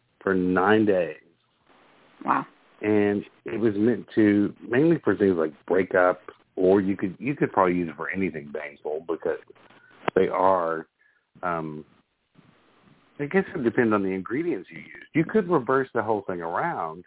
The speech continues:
Speaker 1: and it could be, if you anointed it with something good, it could be to suck up negativity or something. But this was mainly for, yeah, for cursing.
Speaker 2: Yeah, and that's a good spell. I,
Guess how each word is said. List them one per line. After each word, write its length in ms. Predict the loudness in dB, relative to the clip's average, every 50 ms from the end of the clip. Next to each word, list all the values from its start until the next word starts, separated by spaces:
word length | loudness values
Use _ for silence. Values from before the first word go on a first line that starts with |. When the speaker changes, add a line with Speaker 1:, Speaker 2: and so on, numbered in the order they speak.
| _ -12
Speaker 1:
and 200 | -8 -6 -6 -6
it 120 | -6 -8 -6
could 300 | -4 -4 -4 -4 -4 -4
be, 300 | -2 0 0 0 0 -2
if 200 | -2 -4 -4 -2
you 160 | 0 2 4 4
anointed 420 | 4 4 4 2 2 2 2 0
it 60 | 0
with 160 | 0 0 -2
something 360 | -2 -2 -2 -2 -4 -6 -4 -2
good, 420 | 0 2 2 4 4 2 0 -2 -4 -8
it 200 | -8 -8 -8 -8
could 220 | -8 -8 -8 -8
be 220 | -10 -10 -10 -12 -14 -14 -10 -6
to 280 | -6 -4 -4 -6 -8 -10 -12 -8 -4
suck 200 | -4 -4 -2 -2
up 140 | -4 -4 -4
negativity 580 | -8 -10 -10 -8 -6 -6 -4 -4 -4 -4 -6 -8
or 120 | -10 -12 -16
something. 320 | -18 -18 -16 -16 -16 -14 -12
But 140 | -14 -14 -8 -4
this 140 | -4 -4 -4 -4
was 100 | -6 -6
mainly 380 | -6 -6 -8 -8 -8 -10 -12 -12 -6 -4
for, 320 | -2 -2 -2 -2 -4 -8 _ _ _ _ -20 _ _ _ _ _ _ _ _ _ _ _ _ _ _ _ _ _ _ _ _ _ _ _
yeah, 120 | -6 -6 -2 0
for 100 | 0 0
cursing. 540 | 2 2 0 0 0 -2 -6 -10 -10 -10 -12 -14 _ _ _ _ _ _ _ _ _ _ _ _ _ _ _ 2
Speaker 2:
Yeah, 360 | 4 4 4 4 2 -2 -6 -12 -16 -20 _ _ _ -6
and 140 | -2 0
that's 160 | 0 0 0 -2 -8
a 40 | -8
good 240 | -6 -6 -6 -6 -6
spell. 360 | -6 -4 -2 -2 -2 -2 -6 -10 _ -20 -20 -20 -20 -6 0
I, 320 | 2 2 2 2 0 -2